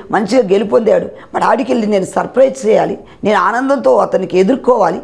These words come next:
అనుకుని ఈమె ఆనందంతో, ఉత్సాహంతో తమ్-, మరి సంబరాలు చేసుకుంటూ, నాట్యం చేసుకుంటూ, గంతులు వేసుకుంటూ వస్తుంది. అయి ఇంట్లో నుంచి అలా ఎదురుగా వచ్చేసి కరెక్ట్గా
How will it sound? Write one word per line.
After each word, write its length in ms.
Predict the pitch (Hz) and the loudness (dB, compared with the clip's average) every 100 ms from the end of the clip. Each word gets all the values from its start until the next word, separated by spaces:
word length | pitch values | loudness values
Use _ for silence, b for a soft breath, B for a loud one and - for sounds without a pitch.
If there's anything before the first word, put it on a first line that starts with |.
| - | -2
అనుకుని 440 | 208 240 277 220 | -2 0 0 2
ఈమె 380 | 202 233 160 185 - B B 170 | 2 2 0 -4 -10 B B -2
ఆనందంతో, 600 | 196 240 254 240 214 202 | 0 0 0 -2 0 0
ఉత్సాహంతో 840 | 170 - 233 233 220 202 180 139 B B - | 0 -2 0 0 -2 2 0 0 B B -4
తమ్-, 320 | 175 196 196 | -4 -4 -2
మరి 240 | 202 180 175 | 0 0 0
సంబరాలు 540 | - 185 226 240 240 240 | -4 -2 0 0 0 2
చేసుకుంటూ, 640 | 220 214 - 202 190 156 143 B B - | 0 0 -2 -2 2 0 -2 B B 0
నాట్యం 420 | 180 214 262 233 | 0 0 -2 0
చేసుకుంటూ, 440 | 226 - 208 196 | 0 0 -4 -2
గంతులు 380 | - 175 208 262 | 0 0 0 0
వేసుకుంటూ 480 | 220 208 - 214 247 | 0 0 -2 -4 0
వస్తుంది. 400 | 180 - 127 - - B B B - | 0 0 -8 -10 -18 B B B -2
అయి 280 | 165 151 B B 233 | -2 -2 B B -2
ఇంట్లో 360 | 247 370 381 | -2 2 2
నుంచి 300 | 349 320 - | 2 0 0
అలా 360 | 226 208 - - - - | 2 0 -2 -6 -12 -4
ఎదురుగా 500 | 208 277 311 330 294 | 0 2 2 2 2
వచ్చేసి 640 | 196 - 185 170 156 151 208 | -2 -2 -4 -2 -4 -2 -6
కరెక్ట్గా 720 | 208 - _ 233 214 160 | -6 -10 _ -2 0 -2